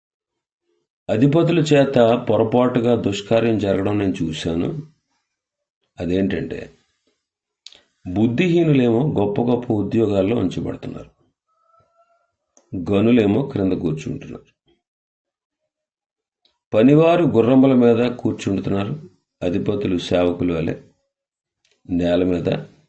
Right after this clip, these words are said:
నడుస్తూ ఉన్నారు. ఇది నాకు అగుపడింది అంటాడు. సారీ అండి.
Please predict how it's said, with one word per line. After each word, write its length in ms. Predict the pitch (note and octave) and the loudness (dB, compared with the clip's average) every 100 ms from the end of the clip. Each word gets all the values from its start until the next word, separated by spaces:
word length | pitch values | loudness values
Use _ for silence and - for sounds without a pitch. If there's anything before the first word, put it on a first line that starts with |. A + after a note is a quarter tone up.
| _ _ _ _ | _ _ _ _
నడుస్తూ 480 | F#2 E2+ D#2+ - - | -6 -4 -6 -8 -8
ఉన్నారు. 320 | D2+ - - - _ _ _ _ _ _ _ _ _ _ _ _ _ _ _ _ - | -8 -10 -14 -20 _ _ _ _ _ _ _ _ _ _ _ _ _ _ _ _ -10
ఇది 140 | G2 G#2 | -4 -2
నాకు 240 | G2 - | -2 -4
అగుపడింది 640 | F#2 E2+ F2 D2+ - - - _ _ | -6 -4 -2 -2 -4 -10 -18 _ _
అంటాడు. 340 | - - - _ _ _ _ _ _ _ _ _ _ _ _ _ _ _ _ - _ _ _ _ - - - - - - _ _ _ _ _ _ _ _ | -18 -16 -18 _ _ _ _ _ _ _ _ _ _ _ _ _ _ _ _ -20 _ _ _ _ -2 -2 -2 -4 -8 -12 _ _ _ _ _ _ _ _
సారీ 420 | - - D2+ C#2 | -12 -4 -4 -4
అండి. 160 | A#1+ | -8